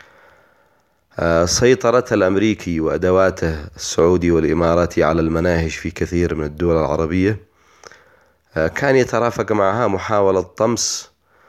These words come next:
لكل النماذج والقدوات التي لو التف الناس حولها والتفت النساء بالذات حولها، بعض النماذج النسائية، آه، لكان الواقع مختلف جدا.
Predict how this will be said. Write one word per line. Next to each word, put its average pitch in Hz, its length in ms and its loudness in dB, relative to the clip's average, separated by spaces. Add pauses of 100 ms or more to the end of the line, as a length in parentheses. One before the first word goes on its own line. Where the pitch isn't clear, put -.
(520)
لكل 113 460 0
النماذج 104 640 2
والقدوات 101 840 4 (160)
التي 98 540 -2 (640)
لو 85 140 4
التف 92 440 -2
الناس 107 420 2
حولها 98 520 2
والتفت 90 760 -2
النساء 87 460 0
بالذات 82 400 -2
حولها، 82 460 0
بعض 76 260 0
النماذج 82 500 0
النسائية، 82 920 -2 (1080)
آه، 82 180 2
لكان 101 400 0
الواقع 107 480 2
مختلف 95 520 -2
جدا. 82 440 -10